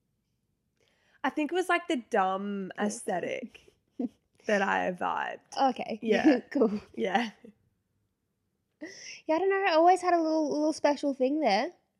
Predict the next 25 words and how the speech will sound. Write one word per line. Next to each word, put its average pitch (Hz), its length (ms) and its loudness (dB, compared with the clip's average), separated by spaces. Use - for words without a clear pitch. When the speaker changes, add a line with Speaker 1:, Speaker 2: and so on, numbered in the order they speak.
Speaker 2:
for, 254 260 4
um, 233 160 -4
can 269 100 -2
I 262 60 -2
tell 254 180 -2
them 247 120 -2
who 254 120 0
it 220 60 0
is? 294 180 -2
Speaker 1:
Yeah. 254 260 0
Speaker 2:
Max 269 300 0
Russo 269 300 0
from 247 460 -4
Wizards 254 280 -8
of 233 80 -12
Waverly 254 320 -6
Place. 233 340 -10
Speaker 1:
Yes. 240 800 -6
Speaker 2:
What 202 640 -6
on 170 340 -4
f-, - 480 -6
God's 214 380 4
green 220 380 2
earth? 202 300 2
Really? 247 500 8